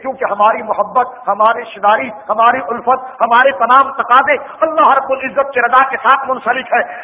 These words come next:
جہاں پر اللہ رب العزت کا اذن ہوگا ہم اسی سے رشتہ داری رکھیں گے۔ اسی آیت کریمہ سے علماء نے مسئلہ ثابت کیا کہ مذہبی رشتے،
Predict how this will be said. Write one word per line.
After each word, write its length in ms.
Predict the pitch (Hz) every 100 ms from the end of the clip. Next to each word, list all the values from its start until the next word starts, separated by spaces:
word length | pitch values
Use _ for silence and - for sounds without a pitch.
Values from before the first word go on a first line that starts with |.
| -
جہاں 320 | - 262 294
پر 60 | 285
اللہ 340 | 269 277 285 269
رب 140 | 262
العزت 340 | 269 269 285 285
کا 120 | 226
اذن 220 | 302 302
ہوگا 280 | 254 254 220
ہم 420 | - - 226 320
اسی 240 | - 339 330
سے 80 | 254
رشتہ 220 | - -
داری 260 | 226 240 233
رکھیں 200 | 220 233
گے۔ 140 | 220 - - - 339
اسی 220 | - 311
آیت 340 | 269 277 269
کریمہ 300 | 247 254 247 247
سے 60 | 254
علماء 400 | 233 240 233 233
نے 80 | 208 - -
مسئلہ 500 | 254 277 262 262 262
ثابت 340 | - 226 262 -
کیا 240 | 233 240 - - - -
کہ 160 | 285 294 277 - 170 208
مذہبی 640 | 269 226 - 208 285 302
رشتے، 380 | 277 - - 262